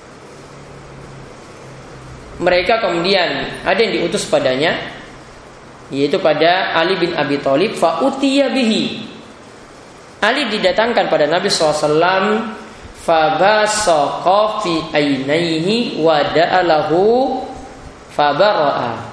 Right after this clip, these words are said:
Nabi mengusap matanya, mendoakan Ali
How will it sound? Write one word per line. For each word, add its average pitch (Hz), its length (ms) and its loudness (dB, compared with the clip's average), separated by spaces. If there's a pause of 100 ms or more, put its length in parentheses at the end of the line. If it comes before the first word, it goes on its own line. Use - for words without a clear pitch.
(640)
Nabi 170 400 2
mengusap 185 480 2
matanya, 170 800 2
mendoakan 156 560 0
Ali 254 800 0